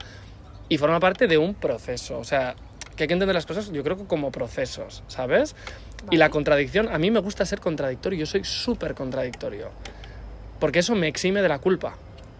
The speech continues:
Speaker 1: Si yo soy contradictorio conmigo mismo y sé que, lo que, el ej-, el ejemplo de antes, ¿eh? Soy extrovertido y soy introvertido, o soy buen hijo, soy mal hijo, soy feminista, no soy feminista, eh, soy súper queer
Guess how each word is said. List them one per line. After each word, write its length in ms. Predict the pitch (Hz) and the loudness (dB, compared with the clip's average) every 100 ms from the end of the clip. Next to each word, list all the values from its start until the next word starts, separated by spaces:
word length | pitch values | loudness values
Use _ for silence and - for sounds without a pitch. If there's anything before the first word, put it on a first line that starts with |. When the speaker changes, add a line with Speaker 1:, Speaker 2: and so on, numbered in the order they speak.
| - - - - - | -20 -20 -20 -20 -16
Speaker 1:
Si 240 | - - 147 | -4 0 2
yo 320 | 135 208 - - - - - - - - - - | 4 4 4 -4 -18 -20 -20 -20 -20 -20 -20 -6
soy 180 | - | -2
contradictorio 540 | 170 180 170 160 180 175 | 2 4 6 6 4 2
conmigo 300 | 156 151 139 | 2 0 0
mismo 400 | 151 131 113 92 - - - - | -2 -4 -8 -10 -14 -18 -18 -10
y 120 | - | -6
sé 240 | 143 180 180 | -2 0 0
que, 260 | - 135 - - - | 0 -4 -6 -12 -8
lo 80 | 131 | -6
que, 160 | - | -4
el 140 | 151 139 | -2 -2
ej-, 240 | 127 151 170 | -2 -2 -2
el 80 | 147 | -2
ejemplo 280 | 196 208 | 0 2
de 60 | 156 | 2
antes, 300 | 147 131 - | 2 -2 -4
¿eh? 80 | 180 | -2
Soy 160 | 185 | 0
extrovertido 460 | 196 185 175 156 196 | 0 2 0 0 -2
y 20 | |
soy 140 | 135 156 | 0 -2
introvertido, 720 | 165 156 143 180 165 147 240 - - - - - | 0 0 0 -2 -2 -4 -6 -10 -12 -12 -14 -12
o 40 | - | -6
soy 140 | 143 | -2
buen 180 | 147 156 | 2 2
hijo, 220 | 180 143 | 2 -2
soy 160 | 131 143 | -6 -2
mal 180 | 143 156 | 0 0
hijo, 380 | - 135 123 - - - - | -2 -4 -6 -8 -14 -16 -10
soy 220 | - 156 | -2 0
feminista, 480 | 165 156 160 165 143 | 2 2 2 0 -4
no 80 | 127 | -6
soy 140 | 139 | -4
feminista, 640 | 135 143 151 165 - 120 117 - - - - - | -2 0 0 0 -4 -8 -10 -14 -18 -18 -12 -2
eh, 420 | 139 131 131 131 | 0 2 2 0
soy 380 | 123 160 151 151 | 0 2 4 4
súper 340 | 143 165 151 | 4 4 2
queer 440 | - 175 165 131 | 6 8 8 6